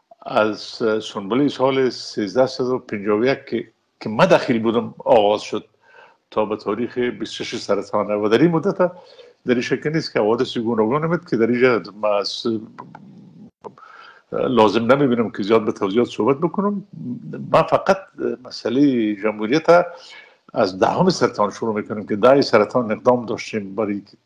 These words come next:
یک تغییر به وجود بیاید. متاسفانه مشکلات تکنیکی به وجود آمد و او روز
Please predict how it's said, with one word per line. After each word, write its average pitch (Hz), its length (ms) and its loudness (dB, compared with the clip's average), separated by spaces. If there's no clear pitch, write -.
یک 135 200 -2
تغییر 110 280 -2
به 107 80 2
وجود 104 280 -2
بیاید. 208 320 4
متاسفانه 110 840 2
مشکلات 123 460 2
تکنیکی 107 420 -2
به 120 100 2
وجود 117 260 2
آمد 156 360 2
و 127 40 0
او 123 320 2
روز 127 440 -8